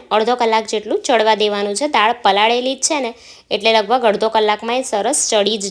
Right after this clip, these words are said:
જશે. તો અહીંયા પચીસ એક મિનિટ જેવું થયું છે. આપણે આપણી દાળને ચેક કરી લઈએ. પાણી આપણે પૂરતું મૂક્યું હોય ને એટલે વારંવાર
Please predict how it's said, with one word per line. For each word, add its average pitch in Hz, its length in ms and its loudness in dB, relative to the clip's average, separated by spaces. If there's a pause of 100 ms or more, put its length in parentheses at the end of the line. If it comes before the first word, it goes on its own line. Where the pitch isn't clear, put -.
જશે. 202 240 -2 (1500)
તો 220 80 4
અહીંયા 277 460 0 (140)
પચીસ 254 360 2
એક 262 160 -2
મિનિટ 247 240 0
જેવું 247 240 0
થયું 330 320 2
છે. 262 220 -4 (520)
આપણે 247 240 -12
આપણી 247 240 -12
દાળને 233 420 -8
ચેક - 320 -10
કરી 240 180 -6
લઈએ. 240 240 -6
પાણી 269 380 -6
આપણે 277 200 -8
પૂરતું 254 420 -8
મૂક્યું 269 360 -6
હોય 294 100 -6
ને 262 80 -6
એટલે 247 160 -8
વારંવાર 247 600 -4